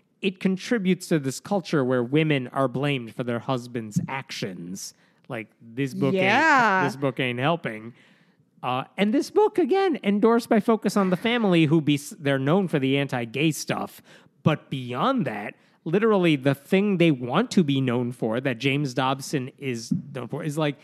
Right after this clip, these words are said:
Speaker 1: "Here's how you keep the family strong.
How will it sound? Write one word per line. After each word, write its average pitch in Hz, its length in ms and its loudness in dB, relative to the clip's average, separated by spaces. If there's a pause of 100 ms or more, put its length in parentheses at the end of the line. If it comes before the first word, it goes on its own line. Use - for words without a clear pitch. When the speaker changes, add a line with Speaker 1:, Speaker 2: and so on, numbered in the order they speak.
(160)
Speaker 1:
"Here's 190 340 4
how 170 100 2
you 139 200 2
keep - 360 -6
the 131 100 0
family 131 640 -4
strong. 104 960 -6